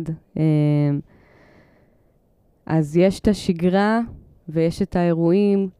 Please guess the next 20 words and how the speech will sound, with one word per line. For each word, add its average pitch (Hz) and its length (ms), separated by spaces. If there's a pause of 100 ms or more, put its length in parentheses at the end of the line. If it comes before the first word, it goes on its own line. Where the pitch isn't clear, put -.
ויש 165 260
את 190 140
האוכל, 180 400
שזה 165 300
דבר, 160 360 (280)
אמ, - 40 (760)
שהוא - 180
יכול 180 160
להיות 180 100
טקסי, 202 480
והוא 175 180
יכול 175 320
להיות, 180 540 (180)
אה, 175 60 (800)
של 175 220
היום-יום, 180 720 (640)
שאנחנו 147 580
חייבים 165 500
אותו, 165 400 (480)
אה, 143 60